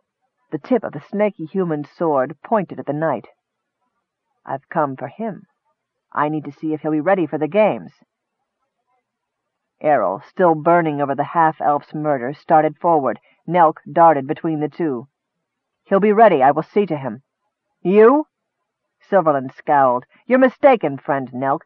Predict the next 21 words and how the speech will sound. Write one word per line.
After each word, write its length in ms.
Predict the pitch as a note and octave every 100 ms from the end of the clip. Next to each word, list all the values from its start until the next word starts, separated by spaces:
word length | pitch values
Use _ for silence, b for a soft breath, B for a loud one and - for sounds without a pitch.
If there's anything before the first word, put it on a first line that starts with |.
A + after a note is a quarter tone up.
| _ A3+
This 180 | A#3
one 140 | E3+ D#3
is 120 | C3+
definitely 600 | C#3 F#3 G#3 D3 E2+ A#2
mine." 480 | C3 D#3 B2+ G2 - _ _ _ _ _ _ _ _ _ _ _ _ _
"It 140 | - D3
is 180 | C#3 C3+
you 400 | E3 D3+ C3 C#3 _ _
who 180 | - C#3+
are 120 | B2+
mistaken, 600 | B2 - D#3 C#3 A#2 A2
friend 400 | - D3 A#2+ G#2+ -
Silverland." 520 | C#3 B2 A#2+ C3 C3+ _ _ _ _ _ _ _ E4+ _ _ _ _ _ _ _ _ _ _
Silverland 560 | - D#3+ C#3+ B2+ B2 C3
glanced 400 | D#3+ D3 C3+ A#2+
at 80 |
the 80 | C3
wary 380 | C3 C#3+ C3 B2
knight. 340 | C3 A#2 A2 _ _ _ _ _ _ _ _ _ _ _ _ _ _ -
"A 100 | -
pity," 400 | - G3 G#2